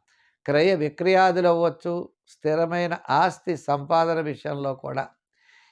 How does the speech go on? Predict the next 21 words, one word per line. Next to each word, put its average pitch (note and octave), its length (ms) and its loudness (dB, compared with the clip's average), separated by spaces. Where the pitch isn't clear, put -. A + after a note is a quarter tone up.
ఈ F3 180 -2
రాశి B3 340 4
వారికి A3 420 2
ఈ D#3 160 2
వారం G#3 400 4
మరి D3 220 -2
వారాంతం A3 720 2
చాలా F#3+ 380 2
యోగదాయకంగా E3+ 1000 0
ఉన్నది. C#3+ 420 -6
మిగిలిన D3 340 0
రోజులు F#3+ 360 2
కూడా G3 260 2
పర్వాలేదు. E3+ 640 0
అయితే E3+ 300 -4
వీరికి D#3+ 320 -4
అర్ధాష్టమ F#3 720 0
శని F3+ 260 -4
ప్రభావం E3+ 540 0
ఉండడం D#3 360 -6
చేత E3+ 320 -2